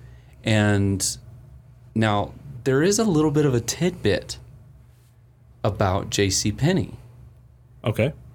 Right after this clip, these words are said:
Speaker 1: And that is, there's another massive, what we would call a chain store or a department store that has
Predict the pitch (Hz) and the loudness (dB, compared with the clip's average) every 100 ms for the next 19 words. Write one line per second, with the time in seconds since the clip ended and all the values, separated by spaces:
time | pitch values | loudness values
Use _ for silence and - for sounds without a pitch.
0 | - - - - 110 104 120 143 165 - | -20 -20 -16 -2 0 2 2 0 -2 0
1 | 135 127 123 117 113 107 - - 120 123 | 2 4 2 2 0 -2 -4 -2 0 0
2 | 123 123 175 175 117 107 107 120 139 143 | 0 2 2 2 2 2 4 2 2 2
3 | 139 131 117 117 117 131 123 - 123 117 | 2 2 2 2 2 2 0 0 0 2
4 | 113 110 - - - - - - - - | 2 2 -2 -8 -20 -20 -20 -20 -12 -4
5 | 123 - - 120 113 104 - 110 101 120 | -4 -2 2 4 4 2 2 2 2 0
6 | 180 220 123 107 101 101 92 95 107 92 | -2 -2 -2 0 2 0 -2 -2 -2 0
7 | 98 - 107 104 117 175 220 - - - | -2 0 0 2 2 0 -2 -10 -20 -20
8 | - - - _ _ - - - 110 120 | -20 -20 -20 _ _ -20 -20 -10 0 2
9 | 117 117 104 - | 4 2 2 -2